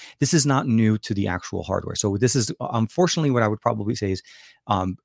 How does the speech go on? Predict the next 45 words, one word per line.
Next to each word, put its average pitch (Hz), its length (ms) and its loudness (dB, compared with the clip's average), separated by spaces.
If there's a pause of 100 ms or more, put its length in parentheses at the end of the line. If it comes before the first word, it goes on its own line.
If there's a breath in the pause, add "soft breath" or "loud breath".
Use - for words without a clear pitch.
(100)
it's - 200 0
not 160 140 4
something 165 260 0
that 139 100 -2
Sony 120 440 2
did, - 280 -10 (360)
right? 101 260 2 (120)
It's - 180 -6 (100)
Sony's 170 600 2
experience 123 640 0
of 107 100 -8
what 110 160 0
we're 113 160 -2
going 104 240 -2
to 95 60 -4
get 85 240 -6
with 90 220 -4
it. 92 120 -4 (480 loud breath)
Now, 110 360 2 (300)
I, 120 240 0
I 127 80 0
haven't 156 320 2
seen 160 220 2
the 151 60 4
video 147 280 4
talking 139 280 0
about 131 140 4
the 131 100 -2
overheating 127 420 0
yet. 123 100 0
I'm 98 100 -2
gonna, 107 340 2
I 101 60 -4
need 107 240 2
to 107 160 2
double 101 180 -2
check 104 280 -2
on 101 80 0
that 98 100 0
and 92 140 -4
see - 120 -4
how 98 140 -2
they 92 160 -2
do 90 180 -4
it. 90 80 -6